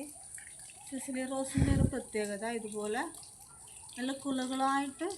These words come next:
പൂക്കൾ ഉണ്ടാവും എന്നുള്ളതാണ്. കുലകളായി മുട്ട വന്ന് പൂക്കളുണ്ടാവും. അതുപോലെ ഇവിടെ ഞാൻ ഒന്ന് രണ്ട് വൈറ്റ് ക്ലൈമ്പിംഗ് റോസൊക്കെ ഒരാഴ്ച മുമ്പ് നട്ടിട്ടുണ്ട്. അതൊക്കെ പിടിച്ച് കിട്ടി. കാരണം അവിടെ തന്നെ ഉണ്ടായിരുന്നതാണ്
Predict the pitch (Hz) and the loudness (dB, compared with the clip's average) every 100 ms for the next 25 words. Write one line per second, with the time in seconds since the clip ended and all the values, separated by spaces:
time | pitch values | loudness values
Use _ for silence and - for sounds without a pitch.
0 | - - - - - - - - - - | -10 -18 -16 -14 -14 -16 -18 -20 -20 -16
1 | - 233 233 262 247 220 214 220 208 190 | -6 -6 -4 -4 -2 0 0 0 -2 -4
2 | 180 170 - - - - - - - 226 | -6 -10 -12 -16 -16 -18 -18 -16 -8 -4
3 | 226 226 233 233 214 214 214 214 302 - | -2 -2 0 -2 -2 -2 0 0 -4 -10
4 | - 208 170 202 196 185 190 247 - - | -12 -8 -8 -6 -6 -4 -4 -6 -8 -14
5 | - - - - - - - 247 277 269 | -16 -18 -18 -16 -18 -16 -4 2 4 4
6 | 269 277 285 277 269 269 269 294 254 - | 4 2 0 0 0 0 4 4 4 -2
7 | - - - 202 240 233 240 240 - 247 | -14 0 4 6 8 8 8 6 6 8
8 | 247 262 240 233 226 233 240 - 240 254 | 8 10 10 10 6 6 6 4 2 6
9 | 285 - - - - - - - - 247 | 4 4 -10 -10 -10 -10 -10 -12 0 8
10 | 233 233 - 233 233 247 226 220 226 233 | 10 8 6 2 2 2 0 0 -2 0
11 | 240 220 233 - 226 220 - 240 - - | 2 0 -2 0 0 0 2 2 2 -8
12 | - 220 - - - - - - - 202 | -2 -2 0 -4 -4 -8 -6 -4 2 2
13 | 202 226 226 - - - - - 220 226 | 4 2 0 -4 -12 -12 -10 4 8 10
14 | 233 269 302 330 294 285 285 277 254 | 10 10 10 10 12 12 12 12 10